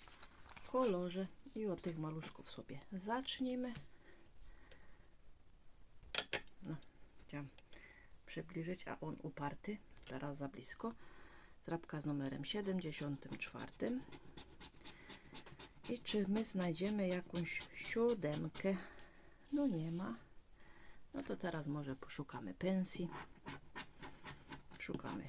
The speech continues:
dwadzieścia cztery i osiem, a mamy jeden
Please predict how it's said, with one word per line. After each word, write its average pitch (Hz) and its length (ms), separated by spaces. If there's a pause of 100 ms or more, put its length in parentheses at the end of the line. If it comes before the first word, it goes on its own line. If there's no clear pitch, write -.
dwadzieścia - 640
cztery 135 480
i 135 160 (280)
osiem, 226 420 (1400)
a 208 100
mamy 151 340 (380)
jeden 156 380